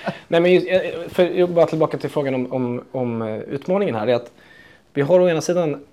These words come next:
människor som genuint, eh, som, som liksom rättfärdigt, eh, faktiskt kommer att ha vindkraft nära sig, som, som, som har rätten att ha en åsikt om det. Och sen så har vi de krafter i samhället som vill spä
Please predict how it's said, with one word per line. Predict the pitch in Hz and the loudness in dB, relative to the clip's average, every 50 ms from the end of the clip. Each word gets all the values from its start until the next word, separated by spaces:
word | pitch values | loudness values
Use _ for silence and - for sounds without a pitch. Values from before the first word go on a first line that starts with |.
| _ _ - | _ _ -6
människor | 143 139 127 117 107 - 117 | -2 0 0 0 -2 -4 -6
som | - - 120 113 113 110 - _ _ _ _ - | -4 -4 -4 -4 -6 -8 -12 _ _ _ _ -6
genuint, | - 127 131 127 135 165 190 190 170 - - - - _ - - | -2 0 2 4 4 4 4 4 2 0 -4 -8 -16 _ -10 -6
eh, | 123 110 104 101 104 101 107 107 _ _ _ _ - - - - - _ - 139 | -4 -4 -2 -4 -6 -8 -10 -14 _ _ _ _ -20 -20 -20 -20 -20 _ -18 -16
som, | - - 127 120 113 - - | -12 -10 -8 -8 -10 -10 -14
som | - - 131 113 | -12 -10 -10 -10
liksom | 113 113 - 113 113 | -10 -10 -8 -6 -4
rättfärdigt, | 143 139 139 - _ - - - - - - _ _ - 160 170 160 135 120 - - - - - - | -4 -6 -6 -8 _ -20 -20 -20 -20 -20 -20 _ _ -2 -2 -2 -2 -2 -6 -8 -10 -20 -20 -16 -12
eh, | 123 104 95 90 - 52 - - - - - - - - - - - - - - - - - | -8 -8 -8 -8 -8 -12 -14 -16 -16 -18 -18 -20 -20 -20 -20 -20 -20 -20 -20 -20 -20 -20 -12
faktiskt | - - - - - 107 - - - - _ _ _ _ _ - | -8 -8 -8 -6 -8 -12 -12 -14 -20 -20 _ _ _ _ _ -8
kommer | - - 175 180 160 147 139 131 117 | -2 0 0 2 2 0 0 0 0
att | 113 107 - - | -2 -4 -6 -8
ha | - - 120 104 101 95 98 101 - - - - - - - - | -8 -4 -4 -2 -2 -2 -2 -4 -6 -8 -14 -18 -18 -18 -16 -16
vindkraft | - 117 127 131 117 101 110 101 - | -12 -8 -4 -4 -4 -4 -4 -6 -6
nära | 117 107 104 | -6 -6 -6
sig, | - 107 | -6 -8
som, | 101 - 107 107 104 | -10 -8 -8 -8 -8
som, | - 117 110 104 - | -8 -8 -8 -8 -10
som | - - - 117 113 101 - - | -12 -10 -8 -8 -8 -8 -12 -16
har | - - 123 123 | -8 -4 -2 0
rätten | 185 170 - - - 117 110 | 0 -2 -4 -4 -12 -10 -10
att | 110 | -10
ha | - - - - | -10 -12 -12 -10
en | 110 | -12
åsikt | 92 - 104 - 90 | -12 -12 -14 -14 -14
om | - - | -14 -14
det. | - - _ - - - | -16 -18 _ -20 -20 -20
Och | - - - 117 | -18 -14 -8 -6
sen | 127 120 | -6 -4
så | 123 135 | -4 -2
har | 123 127 123 | -2 -2 -2
vi | 113 110 | -2 -4
de | 113 110 101 | -6 -8 -6
krafter | - - 117 - - - 95 | -4 -4 -4 -4 -6 -12 -10
i | 98 | -8
samhället | - 113 104 101 98 98 95 | -8 -8 -8 -8 -10 -14 -14
som | - - 98 104 104 | -14 -12 -12 -10 -10
vill | 101 113 101 87 92 | -10 -10 -10 -10 -12
spä | - - - 98 | -14 -12 -10 -10